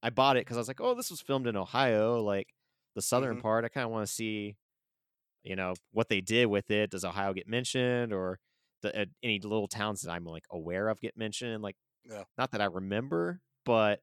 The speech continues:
Speaker 1: it was cool for what it was. Like, I really enjoyed it more than probably what Wrong Turn two through nine or six or whatever <laughs> did.
Speaker 2: I mean, does a chick's head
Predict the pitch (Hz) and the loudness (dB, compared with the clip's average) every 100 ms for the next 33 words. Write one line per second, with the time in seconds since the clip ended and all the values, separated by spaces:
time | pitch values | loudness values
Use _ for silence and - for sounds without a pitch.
0 | _ _ _ _ _ _ _ - 131 123 | _ _ _ _ _ _ _ -2 0 0
1 | - 120 135 127 _ - 101 101 - 101 | 0 0 0 -4 _ -4 0 0 2 2
2 | 113 101 - - 95 101 110 110 98 92 | 2 0 -10 -8 -4 -2 -2 -2 -2 -2
3 | 104 120 110 - 98 98 90 98 98 90 | 0 0 0 -2 -4 -4 -4 -2 -2 -2
4 | 90 - - 98 98 - 92 - - 101 | -6 -8 -6 -6 -4 -6 -8 -6 -4 -4
5 | - 92 90 85 90 92 107 104 85 - | -6 -6 -6 -6 -6 -4 -2 -4 -8 -8
6 | - 113 - 87 90 92 98 - 110 - | -6 -4 -6 -8 -8 -6 -6 -2 -2 -2
7 | 139 - _ _ _ _ _ _ - 123 | -8 -10 _ _ _ _ _ _ -6 -4
8 | 120 104 _ _ _ _ _ _ - 110 | -4 -8 _ _ _ _ _ _ -8 -8
9 | 101 - 123 113 - 110 | -8 -8 -10 -8 -6 -6